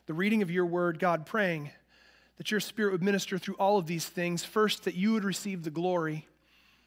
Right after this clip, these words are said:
And second, that we would be, ba-, be built and made into the community that you have designed and desired, that we would be compelling to the world around us as we live our life with one another. Father,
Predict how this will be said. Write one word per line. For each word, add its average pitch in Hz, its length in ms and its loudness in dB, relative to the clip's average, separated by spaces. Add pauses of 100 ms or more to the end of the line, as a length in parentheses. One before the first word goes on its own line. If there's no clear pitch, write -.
(160)
And 147 100 -10
second, 175 380 0
that 165 140 -8
we 175 120 -2
would 170 160 2
be, 147 220 -8 (220)
ba-, 185 300 0
be 170 180 -6
built 185 440 -2
and 165 160 -2
made 175 300 2
into 165 680 -4 (680)
the 151 60 -10
community 170 500 -2
that 151 100 -6
you 156 140 -2
have 151 140 -4
designed 160 680 -2
and 151 120 -8
desired, 139 560 -4
that 147 140 -8
we 160 180 -4
would 147 220 -6
be 160 180 -4
compelling 127 880 -10 (580)
to - 80 -14
the 139 100 -8
world 165 300 -2
around 151 340 -4
us 135 160 -8
as 131 140 -8
we 151 120 -4
live 160 460 0
our 156 140 -2
life 147 560 -4
with 143 160 -10
one 143 140 -8
another. 135 300 -8
Father, 160 440 2